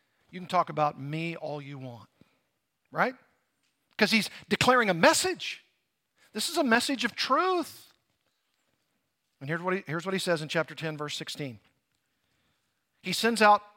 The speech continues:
disciples. And he's sending out his own disciples, and he's already done that, and now he's gonna send out seventy-two more, according to chapter ten, verse one.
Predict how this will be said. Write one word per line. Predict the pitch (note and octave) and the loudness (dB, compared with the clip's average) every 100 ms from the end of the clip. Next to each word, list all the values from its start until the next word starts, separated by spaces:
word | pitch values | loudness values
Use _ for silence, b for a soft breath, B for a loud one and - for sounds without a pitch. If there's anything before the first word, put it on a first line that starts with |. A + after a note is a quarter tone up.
| _ - | _ -8
disciples. | E3+ F#3+ E3 D3+ - - _ _ _ _ _ _ _ _ _ _ b b b b b | 2 2 2 -8 -16 -20 _ _ _ _ _ _ _ _ _ _ b b b b b
And | F3+ F3+ | 0 2
he's | F3 | 2
sending | - A#3+ G#3+ | 2 4 6
out | G3+ | 4
his | F3 | 2
own | G#3 C4 | -2 -2
disciples, | G3 F3 D#3+ G3+ | 4 4 4 -2
and | E3+ | -4
he's | D#3 | -2
already | F3 G#3 | 0 2
done | F#3+ F3 | 2 4
that, | F3 F#3+ | 2 2
and | E3+ | 4
now | A#3+ | 4
he's | B3+ | 4
gonna | G#3 F3 | 0 -2
send | G3+ F#3 | 0 4
out | F#3 - | 4 2
seventy-two | - A#3 C4 B3 A3+ - A#3 A#3 | 0 2 4 2 -2 -6 -10 -6
more, | G#3+ C4+ C4+ - _ _ _ _ | -2 -2 -2 -6 _ _ _ _
according | - G3 F3 | -6 -4 -2
to | |
chapter | D#3 F3+ D#3+ | 2 2 2
ten, | F#3 E3+ | -4 -2
verse | E3 - | -4 -4
one. | G#3+ G#3 | -4 -4